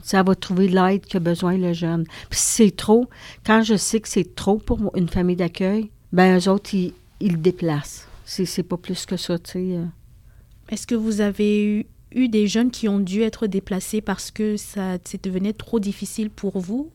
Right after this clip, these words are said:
Speaker 1: Oui, oui. Ça me fait toujours de la peine parce que, tu sais, tu t'attaches quand même, veux, veux pas. Mais quand tu sais que c'est pour son mieux, je trouve ça, c'est correct. Tu sais, ça m'a fait de la peine, mais c'était pour le bien de l'enfant.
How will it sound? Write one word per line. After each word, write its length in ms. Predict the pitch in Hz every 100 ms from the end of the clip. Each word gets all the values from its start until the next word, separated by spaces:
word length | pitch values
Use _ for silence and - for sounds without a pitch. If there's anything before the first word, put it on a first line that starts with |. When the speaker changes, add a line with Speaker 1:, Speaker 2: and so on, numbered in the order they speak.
| - 202
Speaker 1:
Oui, 240 | 202 - - - - - - - 190
oui. 220 | 180 - - - - - -
Ça 140 | - 196
me 60 |
fait 140 | 175 190
toujours 300 | - 190 190
de 60 |
la 100 | 208
peine 400 | 180 175 165 220
parce 220 | 220 175 -
que, 300 | 170 160 151
tu 40 | 151 - - -
sais, 220 | - 196
tu 160 | 180 -
t'attaches 480 | 202 170 175 202 -
quand 160 | 190
même, 240 | 175 185 185
veux, 140 | 180
veux 160 | 170 175
pas. 280 | 175 240 - - - - - - -
Mais 520 | 180 180 180 180 - - -
quand 120 | 185
tu 180 | - 185
sais 300 | - 214 208
que 60 |
c'est 120 | -
pour 260 | 185 190 175
son 240 | - 180
mieux, 340 | 170 175 202 214 - - -
je 120 | -
trouve 180 | 208 170
ça, 160 | -
c'est 160 | 208 180
correct. 420 | 180 156 160 160 -
Tu 220 | - 185
sais, 80 | 180
ça 140 | 170
m'a 120 | 180 175
fait 140 | 190
de 80 | 180
la 100 | 165
peine, 380 | 196 190 208 208
mais 340 | 170 160 165 - - - - - - -
c'était 260 | - - 190
pour 180 | 202 -
le 160 | 190
bien 220 | 170 185 190
de 120 | 175
l'enfant. 380 | 165 151 156